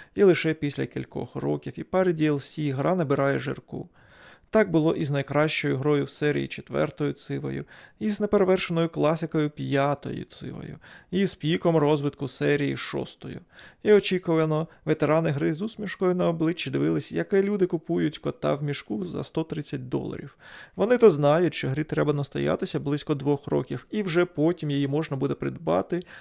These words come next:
на розпродажі в десять разів дешевше. Але цього разу все виглядає зовсім інакше.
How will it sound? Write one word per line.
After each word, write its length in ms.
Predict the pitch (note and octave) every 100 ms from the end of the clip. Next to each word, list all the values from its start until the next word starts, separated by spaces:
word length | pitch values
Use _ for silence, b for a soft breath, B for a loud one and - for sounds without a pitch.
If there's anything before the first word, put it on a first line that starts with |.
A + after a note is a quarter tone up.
| B -
на 120 | F#3+
розпродажі 680 | D#3+ - D3 F3 F3 F#3+ -
в 140 | C3+ C3
десять 400 | C3+ C#3+ E3 -
разів 280 | C#3 D3+
дешевше. 580 | C3 - - - - - - b b b b
Але 200 | - G3+
цього 300 | G#3 G3 G3
разу 320 | F#3 F#3 F3+ F3+
все 280 | - -
виглядає 420 | F3+ F#3 F3+ F3 D3+
зовсім 340 | C#3 - C#3+
інакше. 520 | - C#3 C#3 - -